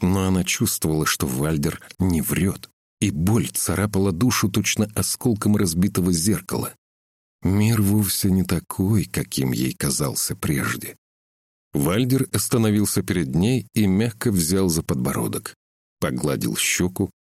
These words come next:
а потом присел рядом и неожиданно ласково принялся изучать её лицо. Но каждое его касание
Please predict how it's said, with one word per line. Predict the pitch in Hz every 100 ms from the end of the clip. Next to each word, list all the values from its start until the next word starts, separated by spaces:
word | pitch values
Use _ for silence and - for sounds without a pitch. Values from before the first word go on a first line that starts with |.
| _
а | 101
потом | 104 123 143
присел | - 107 - 104
рядом | 87 98 95 90 - - -
и | 95
неожиданно | 92 92 82 92 85 87 85
ласково | 85 98 110 - 73 62 - _ _
принялся | - 101 95 92 - - 110 107 -
изучать | 101 98 90 - 92 87
её | 90 90 73 65
лицо. | 58 - - - 52 - _ _ _ -
Но | 87 90
каждое | 87 98 85 90
его | 82 82
касание | - 87 - 87 80 78